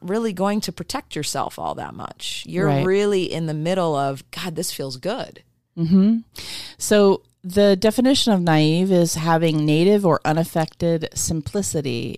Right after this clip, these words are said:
Speaker 2: ingenious or artless, uh, naive mannerisms, untaught, especially in philosophical or scientific constructs, not philosophical, not sophisticated. So,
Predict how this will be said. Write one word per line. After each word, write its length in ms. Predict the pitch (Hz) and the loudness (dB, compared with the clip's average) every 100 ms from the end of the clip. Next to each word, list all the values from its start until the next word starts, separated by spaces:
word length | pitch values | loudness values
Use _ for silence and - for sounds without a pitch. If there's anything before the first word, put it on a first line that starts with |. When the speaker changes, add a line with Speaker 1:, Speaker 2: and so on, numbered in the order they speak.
| - | -8
Speaker 2:
ingenious 960 | 160 156 156 - 180 180 180 170 - - - | -6 -4 -4 -4 -4 -2 -2 -2 -4 -6 -4
or 220 | 160 - - | -4 -4 -4
artless, 680 | 151 - 120 82 - - - | -6 -4 -6 -6 -6 -8 -8
uh, 200 | - 147 143 | -10 -8 -4
naive 460 | 147 151 170 165 | -2 0 0 0
mannerisms, 800 | 151 139 151 151 139 139 98 - - | 0 0 0 0 -2 -4 -8 -12 -8
untaught, 640 | 165 175 - 147 143 139 - _ _ _ _ _ _ - | -4 -4 -4 0 0 0 -4 _ _ _ _ _ _ -6
especially 800 | 127 139 - 190 185 - 175 165 | -2 -2 0 0 -2 -2 -2 -2
in 140 | 151 147 | -2 -4
philosophical 840 | - 160 156 - 143 - 156 147 | -6 -6 -4 -2 -4 -4 -6 -4
or 80 | 139 | -4
scientific 640 | - 135 143 - 190 214 | -4 -6 -6 -8 -8 -10
constructs, 800 | - 190 185 - 175 175 - - - - - | -8 -6 -6 -4 -4 -4 -8 -8 -12 -16 -2
not 240 | 175 156 | 0 0
philosophical, 640 | - 143 - 208 196 196 180 | 0 -4 0 0 0 -2 -4
not 260 | 151 131 | -4 -4
sophisticated. 880 | - 151 190 - 190 185 165 160 160 | -6 -4 -4 -4 -4 -2 0 0 -2
So, 280 | - 170 | 0 2